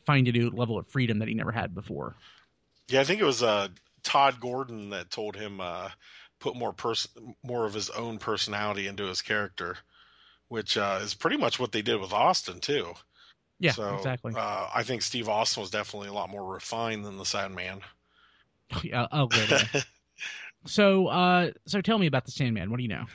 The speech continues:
Speaker 2: Well, he, uh, his, uh, he started using the, uh, Singapore cane after, um, that, uh, whole, uh, Singapore cane deal over in, uh,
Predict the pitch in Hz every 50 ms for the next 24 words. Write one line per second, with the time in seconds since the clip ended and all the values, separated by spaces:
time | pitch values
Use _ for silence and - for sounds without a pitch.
0 | - - - - - - 139 156 202 240 - - - - 156 143 135 131 120 113
1 | 113 107 101 98 98 98 98 - - - - - - _ _ _ _ _ _ _
2 | _ _ _ _ _ _ _ _ _ _ _ _ - - - 131 123 113 110 120
3 | 107 104 101 107 113 120 - - 139 139 139 127 120 120 131 139 127 123 123 117
4 | 117 120 117 113 110 104 101 101 101 98 - - - - 135 139 135 123 - -
5 | 139 117 104 - - 123 113 120 135 143 127 113 110 98 - _ - - - -
6 | - - - - - 110 110 107 - - - 110 107 107 104 101 101 95 92 92
7 | 92 92 92 95 98 92 - - - _ _ - - _ _ - 104 110 104 104
8 | 95 92 95 90 87 87 92 - - - _ - - - - - - - _ -
9 | - 139 127 123 113 110 101 98 98 95 92 - - - - - - 135 127 123
10 | 107 - 123 117 107 - - 123 117 117 117 113 104 113 113 113 110 107 107 110
11 | 110 101 107 104 104 101 98 98 95 92 92 92 98